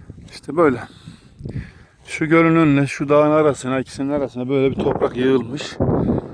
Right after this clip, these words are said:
İki dağın arasını kapatmış. Rabbimizin işte her şeye gücü yeter diyoruz ya. Altından bir yere bu su gidiyor mu, gitmiyor mu bilmiyoruz ama doğal bir göl oluşmuş burada.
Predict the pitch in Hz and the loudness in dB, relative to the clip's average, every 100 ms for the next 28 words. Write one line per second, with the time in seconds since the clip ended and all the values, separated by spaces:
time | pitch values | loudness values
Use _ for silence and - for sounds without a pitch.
0 | - - - - - 139 139 135 131 120 | -18 -8 -2 0 2 4 4 4 2 0
1 | 143 160 139 - - - _ - - - | -2 -4 -4 -12 -16 -18 _ -20 -20 -20
2 | - 156 196 160 131 - - - - - | -4 0 2 0 -2 -6 -10 -12 -12 -10
3 | - - - - - - _ _ - - | -6 -4 -4 -4 -6 -10 _ _ -20 -6
4 | 135 139 131 143 135 127 - 143 123 135 | 0 0 0 0 0 -2 -2 -2 0 -2
5 | 123 135 131 135 120 156 147 90 - _ | 0 -2 -2 -4 -2 -2 -2 -10 -20 _
6 | - - _ _ _ _ - _ _ _ | -20 -20 _ _ _ _ -20 _ _ _
7 | - - 147 151 - 170 160 156 156 156 | -20 -6 0 0 0 -2 0 2 2 2
8 | 147 127 135 143 160 143 127 139 - 131 | 0 -4 -8 -2 0 0 0 -4 -4 -2
9 | 143 170 160 113 110 143 143 131 - - | 0 0 0 -2 -6 -6 -6 -6 -12 -20
10 | - - - - - 135 147 175 151 160 | -20 -20 -20 -20 -8 2 6 6 4 0
11 | 156 151 165 143 120 120 107 120 110 147 | 0 2 4 4 2 -4 -8 -6 -2 -2